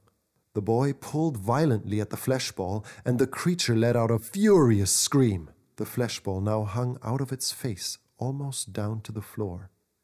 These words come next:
The creature fixated its hollow eye sockets on Michael, and with a twitch of its head, it flung the bladed flesh ball toward him.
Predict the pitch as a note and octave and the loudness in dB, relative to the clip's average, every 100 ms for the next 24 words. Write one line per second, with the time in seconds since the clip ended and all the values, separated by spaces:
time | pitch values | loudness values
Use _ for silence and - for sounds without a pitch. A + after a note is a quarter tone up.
0 | _ _ - - _ A2+ - D3+ C3+ A2 | _ _ -20 -20 _ -6 -2 -4 -2 -4
1 | - - - - G#2+ G2+ A2 G#2+ - - | -4 -8 -8 -4 -4 -2 -4 -4 -8 -6
2 | C#3 C3+ B2+ A#2 A#2 - G2+ - G#2+ G#2+ | -2 -2 0 0 0 -2 -4 -4 -4 -2
3 | G#2 G#2 F#2+ F#2+ A#2 A#2 C3 C3 - E3+ | 0 -2 -4 -4 -2 0 0 -4 -4 -6
4 | F3 - D#3 C#3+ - - B2+ G#2 A2 - | -4 -6 -6 -6 -8 -4 -4 -4 -8 -18
5 | - _ C3+ - - E3 E3+ D#3+ A#2 G#2 | -20 _ -4 -4 0 2 4 4 2 2
6 | C#3 F3 D#3+ C3+ - D#3+ C3 - A2 G#2 | 4 6 6 2 0 0 0 0 0 2
7 | B2+ A2+ A2 F2 F#2 | 2 2 2 -2 -8